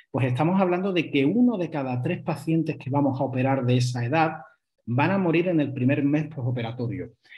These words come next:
Estos datos son ya suficientemente llamativos, pero si tenemos en cuenta cuál es el estado de esos pacientes a los seis meses y al año, pues fijaros que en la franja etaria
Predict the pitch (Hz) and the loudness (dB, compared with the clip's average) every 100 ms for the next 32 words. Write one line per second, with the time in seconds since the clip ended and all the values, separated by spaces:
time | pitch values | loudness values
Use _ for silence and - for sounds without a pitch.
0 | - 127 127 165 180 180 - 170 165 196 | -12 -4 2 4 4 2 2 4 4 2
1 | - - - 147 120 123 151 156 160 165 | -2 -12 -10 -6 -4 2 4 6 6 4
2 | 175 170 135 127 208 143 120 131 135 - | 2 2 2 2 -2 0 -2 -4 -6 -4
3 | 127 156 214 214 214 202 208 202 202 160 | 0 0 0 0 -2 0 2 2 0 -2
4 | 156 - _ _ 180 196 208 202 - 160 | -2 -12 _ _ 2 4 4 2 2 0
5 | 127 190 175 160 156 156 - 131 - 156 | 2 2 2 2 -2 -6 -8 -6 4 6
6 | 151 127 123 123 - - 131 127 123 - | 6 4 0 0 -6 -10 -4 -2 -2 2
7 | 165 165 165 139 123 175 196 196 147 135 | 4 4 2 0 2 4 4 4 2 0
8 | - - _ _ _ _ 127 127 135 185 | -4 -14 _ _ _ _ -6 -4 0 0
9 | 220 - 185 156 143 139 123 160 190 208 | 0 0 2 4 4 2 -2 -4 -2 0
10 | 190 190 185 160 120 104 | 2 4 4 4 2 -2